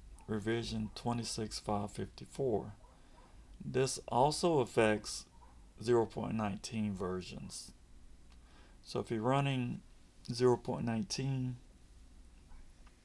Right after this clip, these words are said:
you might have this issue. There was a recent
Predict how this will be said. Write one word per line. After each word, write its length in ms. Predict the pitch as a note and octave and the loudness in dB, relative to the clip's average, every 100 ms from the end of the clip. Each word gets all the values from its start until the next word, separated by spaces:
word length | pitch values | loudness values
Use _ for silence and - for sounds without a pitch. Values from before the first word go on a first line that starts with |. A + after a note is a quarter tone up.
| - - - - | -20 -20 -20 -12
you 140 | D3 C3 | -2 2
might 240 | B2+ A#2 | 4 4
have 200 | A2+ A2+ | 0 0
this 200 | G#2+ - | -2 0
issue. 400 | A#2+ A2 - A#2 B2 - - - - - - - - - - - - - - - | -2 -2 -4 -8 -8 -14 -20 -20 -20 -20 -20 -20 -20 -20 -20 -20 -20 -20 -20 0
There 160 | A#2+ B2 | 4 4
was 160 | A#2+ | 4
a 80 | A2+ | 0
recent 580 | A2 C3+ C#3+ - D3+ | 0 0 0 0 -2